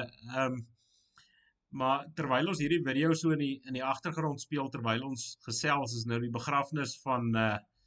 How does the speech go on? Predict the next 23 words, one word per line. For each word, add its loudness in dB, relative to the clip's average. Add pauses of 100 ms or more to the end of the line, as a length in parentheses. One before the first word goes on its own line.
(460)
van -4
een 0
van, 0 (680)
van 0
ons 0
groot, 0 (260)
groot -4
volksmanne 0 (100)
en 4
dit 2
was, -4
was -4
een -4
van -2 (100)
ons, -10
wel, 0
dit -2
was -4
beide 2
van -6
ons -8
se -6
vriende, -2